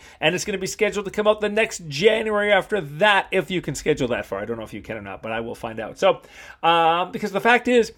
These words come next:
the stuff I'm telling you isn't gonna change. Uh, I could have told you this stuff a hundred years ago and it wouldn't change. So I don't, really don't see the point of saying exactly which New Year it is. You, if you're listening to this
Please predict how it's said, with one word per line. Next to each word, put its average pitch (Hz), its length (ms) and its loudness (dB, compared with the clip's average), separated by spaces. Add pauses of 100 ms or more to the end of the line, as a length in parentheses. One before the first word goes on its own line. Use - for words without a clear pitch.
(120)
the 160 100 -6
stuff - 280 0
I'm 240 120 0
telling 202 320 -2
you - 260 -2
isn't 165 360 0
gonna 180 200 0
change. 180 640 -2 (320)
Uh, 147 160 2
I 170 100 4
could 214 140 2
have 202 80 0
told 196 200 4
you 175 80 2
this 175 140 0
stuff 180 240 2
a 156 60 6
hundred 165 280 2
years 196 300 4
ago 131 380 4
and 135 160 0
it 127 80 -2
wouldn't 127 260 -4
change. 95 300 -8
So 147 240 2
I 170 100 6
don't, 196 120 -2
really 220 180 4
don't 208 160 -2
see 202 100 -8
the 196 80 -4
point 180 380 -4
of 147 280 2
saying 147 380 -2
exactly 135 540 0
which 131 340 -2
New 156 80 0
Year 156 200 2
it 143 40 -2
is. 185 260 0
You, 233 140 -6
if 190 180 -2
you're 277 140 2
listening 240 260 2
to 220 60 8
this - 200 0